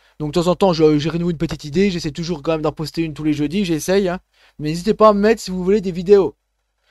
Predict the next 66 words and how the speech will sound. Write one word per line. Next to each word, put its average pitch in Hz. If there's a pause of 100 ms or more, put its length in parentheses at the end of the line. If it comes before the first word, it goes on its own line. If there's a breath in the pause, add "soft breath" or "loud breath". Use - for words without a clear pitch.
(500 soft breath)
Comme 165
là, 180
pour 160
l'eau 160
verte, 202
c'est 170
qu'à, 156
c'est 156
un 156
abonné, 160
vu 185
que 147
j'ai 165
vu 170
qu'il 156
avait 156
eu 165
des 156
problèmes 160
avec 139
ça, 233 (320)
je 180
me 175
suis 175
dit, 196
tiens, 220
je 147
vais 147
faire 170
une 165
vidéo 165
là-dessus 226 (580)
pour, 156
euh, 139
l'aider. 175 (560)
Donc 156
voilà 196
un 196
petit 190
peu. 165 (400)
Donc 143
n'hésitez 196
pas 214
à 202
me 202
mettre 196
des 190
vidéos, 196
s'il 220
y -
a 180
des 180
problèmes 185
dans 180
vos 175
aquariums 180
et 170
autres, 208
qui 160
voudraient 165
que 160
je 160
vous 156
fasse 196
ou 185
autre. 170